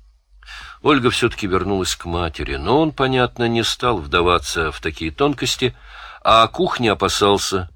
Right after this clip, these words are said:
чтобы не запустили в окно какую-нибудь пакость, вроде маленькой, аккуратненькой гранатки из портативной мухи. На балконе-то остекление с секретом,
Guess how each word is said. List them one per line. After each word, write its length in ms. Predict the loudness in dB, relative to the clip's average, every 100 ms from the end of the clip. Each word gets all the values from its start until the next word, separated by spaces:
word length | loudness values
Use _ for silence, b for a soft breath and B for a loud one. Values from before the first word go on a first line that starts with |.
| _
чтобы 460 | -8 -2 4 4 4
не 160 | 0
запустили 600 | 0 0 0 -2 0 4
в 80 | 6
окно 340 | 4 4 0 2
какую-нибудь 720 | 0 0 -2 -2 -4 -4 2
пакость, 540 | 2 2 -2 -4 -8
вроде 360 | -8 -2 0 0
маленькой, 600 | 0 2 2 -2 -2 -4 B B B
аккуратненькой 880 | -2 2 2 4 2 0 -4 -2 -2
гранатки 640 | 0 0 2 0 0 -6
из 340 | -6 -6 -8
портативной 840 | -4 -4 -4 -4 -4 -4 -4 -2 -2
мухи. 480 | 0 -2 -4 -8 -12 -20 -20 -20 -20 _ _ -16 -16 -20 -20 -18
На 220 | -4 0 2
балконе-то 880 | 2 4 2 2 4 6 6 4 0
остекление 800 | -2 0 -2 -4 0 0 2 2
с 60 | 0
секретом, 680 | -2 -2 2 2 2 -2